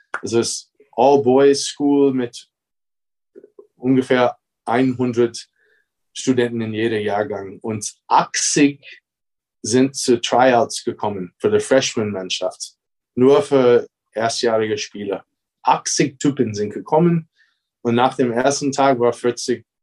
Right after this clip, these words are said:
weg. Und am zweiten Tag war das zwanzig. Und ich war so froh, dass ich in der Final fünfzehn war.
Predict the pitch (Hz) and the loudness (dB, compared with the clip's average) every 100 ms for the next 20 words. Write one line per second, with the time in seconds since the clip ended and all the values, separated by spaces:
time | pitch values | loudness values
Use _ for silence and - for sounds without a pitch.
0 | _ _ _ _ - - - - - _ | _ _ _ _ -12 -8 -8 -10 -20 _
1 | _ _ _ _ _ - 117 117 117 123 | _ _ _ _ _ -10 -2 -2 0 0
2 | 120 135 127 135 131 123 120 120 120 - | 2 2 0 4 4 4 4 4 2 -4
3 | - _ - - 110 110 - - - _ | -16 _ -14 -6 -6 -6 -8 -10 -12 _
4 | _ _ _ _ 113 117 - 123 113 135 | _ _ _ _ 0 0 2 2 6 4
5 | 139 - 139 143 139 127 123 131 131 123 | 4 4 6 6 6 4 0 -2 -2 -4
6 | 120 - 120 127 131 120 117 - 170 180 | -4 -2 0 0 0 0 -4 -2 -4 -2
7 | 127 117 107 107 123 160 | -6 -6 -4 -2 -2 -4